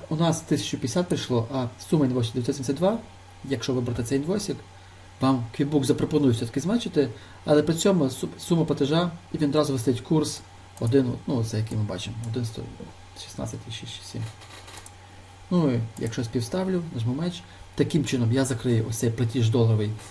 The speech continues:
на є-, є-, на євровий інвойсик. Зараз я карточку обновлю. Бачите, сума закрита. Ну і ось у нас платіж створився. Але якщо я зайду в цей платіж, я побачу, що різниця між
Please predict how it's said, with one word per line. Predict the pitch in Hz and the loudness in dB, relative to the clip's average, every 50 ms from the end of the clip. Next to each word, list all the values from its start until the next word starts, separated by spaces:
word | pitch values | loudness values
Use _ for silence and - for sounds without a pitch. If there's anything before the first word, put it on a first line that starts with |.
| - - - - - - - - - - | -18 -18 -20 -20 -20 -20 -18 -16 -6 -2
на | 127 123 120 | 0 0 2
є-, | 120 117 127 147 151 - - - - 135 | 2 2 2 0 0 -2 -10 -10 -6 -4
є-, | 131 - - 139 123 117 | -4 -4 -2 -2 0 2
на | 120 120 | 2 2
євровий | 127 123 120 120 117 123 | 2 2 2 2 2 2
інвойсик. | 135 147 180 202 190 - 202 185 - - - - - - - - - - - - - | 2 2 0 -2 -2 -2 -6 -8 -8 -14 -20 -20 -20 -20 -20 -20 -20 -20 -20 -16 -12
Зараз | - - 117 110 - - | -8 -6 -4 -4 -4 -6
я | 110 - | -8 -8
карточку | - 113 - - - 120 | -8 -8 -8 -8 -10 -10
обновлю. | 117 127 139 160 175 196 196 - - - - - - - - - - - - - - | -8 -6 -6 -4 -4 -4 -6 -8 -16 -20 -20 -20 -20 -20 -20 -20 -20 -20 -20 -18 -14
Бачите, | - 113 110 - - - | -10 -10 -10 -10 -8 -6
сума | - 123 117 110 | -2 0 0 2
закрита. | 117 113 - 180 180 180 185 160 160 - - - - - - - - | 0 0 0 -2 -2 -2 -2 -4 -6 -8 -12 -18 -20 -20 -14 -6 -2
Ну | 143 | 0
і | 123 117 | 2 2
ось | 120 113 - | 2 2 0
у | 120 | -2
нас | 113 - - - - - - - | -2 -2 -4 -10 -18 -20 -10 -4
платіж | 123 117 113 - 110 110 | -2 -2 -2 -2 -4 -6
створився. | - 117 110 113 104 107 - 127 117 110 - - - - - - - - - - - - - - - - - - - - - - - - - - - - - - - - - | -4 -2 0 0 0 -2 -4 -8 -10 -10 -12 -14 -20 -20 -20 -20 -20 -20 -20 -20 -20 -20 -20 -20 -20 -20 -20 -20 -20 -18 -18 -16 -16 -16 -18 -18 -20 -20 -20 -20 -20 -10 -4
Але | 147 143 165 170 | 0 2 2 2
якщо | 160 165 - 170 | 2 2 2 2
я | 151 | 2
зайду | 151 143 151 139 | 4 4 4 2
в | - | 4
цей | - 151 | 2 0
платіж, | 156 156 156 - 226 226 214 - - - - - - - - - - | 2 2 0 2 2 2 2 0 -6 -12 -18 -20 -20 -20 -20 -12 -4
я | 120 123 127 | 0 0 0
побачу, | 113 123 131 151 165 160 - 156 131 113 110 - - | 0 0 0 0 0 2 2 2 2 2 2 -4 -8
що | - - - 135 - | -8 -4 -4 -2 -2
різниця | 156 147 151 139 139 147 151 143 147 - 123 110 107 - - - | 0 0 0 0 4 4 4 4 4 2 0 0 0 -2 -4 -2
між | 131 131 131 117 110 - | 0 2 2 2 0 -2